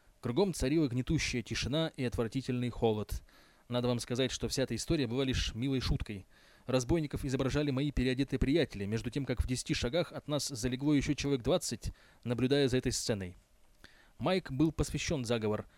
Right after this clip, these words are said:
я же ничего о нем не знал. Для меня все это имело самый неприятный привкус реальности. После того, как мы постепенно коченея мину-, минут пять простояли, как идиоты,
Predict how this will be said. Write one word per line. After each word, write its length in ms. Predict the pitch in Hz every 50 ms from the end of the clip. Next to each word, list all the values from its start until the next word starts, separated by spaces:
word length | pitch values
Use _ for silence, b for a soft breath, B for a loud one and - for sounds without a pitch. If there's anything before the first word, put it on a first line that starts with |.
| b _
я 140 | - 123 135
же 100 | 135 139
ничего 280 | 135 127 - 131 131 127
о 40 |
нем 140 | 120 120 117
не 80 | 120 117
знал. 340 | 104 107 113 104 98 95 b b b b b b b b -
Для 140 | - 120
меня 140 | 113 139 165
все 120 | - - 147
это 160 | - 143 135
имело 200 | 131 143 139 123
самый 300 | - - 135 151 165 156
неприятный 480 | 139 131 - 113 117 127 135 - 135
привкус 380 | - - 113 120 - - 107 -
реальности. 640 | 110 107 107 104 101 101 98 - - - 104 98 - - - b b b b b b b b b b b b b b _
После 180 | - 165 147 160
того, 120 | 175 165
как 120 | 175 -
мы 140 | - 185 175
постепенно 600 | - 160 - - - 151 - 170 160 151 147 143
коченея 540 | - - - - - 160 160 156 151 143 135
мину-, 380 | 135 143 147 147 143 139 151 - - -
минут 420 | 156 165 156 151 151 151 135 -
пять 220 | - 160 143 -
простояли, 480 | - 139 131 - - - 147 147 143 139
как 160 | - - -
идиоты, 460 | 135 127 143 190 220 - 131 113 104